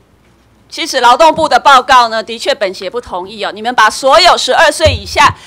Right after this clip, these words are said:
一百六十七万的这个人的薪资通通算进来，这不符合真实哦。你们刚刚的回答里面有说，请家庭照顾假的比例，如果按照你们现在的调查是几趴？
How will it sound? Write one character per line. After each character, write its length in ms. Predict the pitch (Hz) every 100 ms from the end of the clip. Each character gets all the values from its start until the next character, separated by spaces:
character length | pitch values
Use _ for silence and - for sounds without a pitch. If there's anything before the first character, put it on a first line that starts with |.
| - -
一 80 |
百 240 | 370 262 220
六 160 | 320
十 140 | 294 254
七 360 | - - 302
万 280 | 302 320 269 165 165 - _ _ _
的 120 | 269
这 160 | 254 330
个 280 | 302 240 - _ -
人 260 | 226 233
的 100 | 262
薪 240 | 262 302 302
资 280 | 277 294 - _
通 280 | 330 294 302
通 240 | 277 285
算 260 | 311 262 220
进 300 | 262 220 185
来， 220 | - 214
这 100 | 311
不 140 | 311 320
符 200 | 220 190
合 140 | 180
真 240 | 180 226 240
实 240 | - 170
哦。 120 | - - _ _
你 100 | 254
们 100 | 285
刚 140 | 381
刚 160 | 381 381
的 80 | 311
回 260 | 311 285
答 160 | 285 247
里 140 | 214
面 120 | 240 277
有 120 | 190
说， 340 | - 233 233 - _ _
请 380 | - 262 208 202
家 260 | 311 339
庭 240 | 339 247 233
照 200 | 302 277
顾 200 | 285 262
假 180 | 277 240
的 80 |
比 260 | 202 180 -
例， 240 | 247 226 -
如 100 | 294
果 60 | 302
按 180 | 302
照 160 | 285 269
你 60 | 196
们 100 | 196
现 160 | 254
在 140 | 247 208
的 80 |
调 220 | 196 226 196
查 120 | -
是 120 | 254
几 160 | 220 156
趴？ 220 | 202